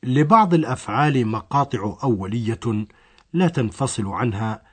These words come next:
ولا يقع عليها التشديد في اللفظ كذلك، كالمقطعين ب و ر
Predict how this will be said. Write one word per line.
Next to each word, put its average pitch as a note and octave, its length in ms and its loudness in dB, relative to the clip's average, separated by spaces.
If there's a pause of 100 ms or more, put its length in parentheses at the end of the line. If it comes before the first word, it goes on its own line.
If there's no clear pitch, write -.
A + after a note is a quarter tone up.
(440)
ولا F3+ 320 4
يقع C#3+ 380 2
عليها B2+ 300 0
التشديد A2 600 -4
في - 120 -8
اللفظ G2+ 440 -6
كذلك، G2+ 680 -10 (640)
كالمقطعين B2 1000 0 (960)
ب C3+ 340 2 (920)
و G#2+ 280 -2 (400)
ر G#2 300 -4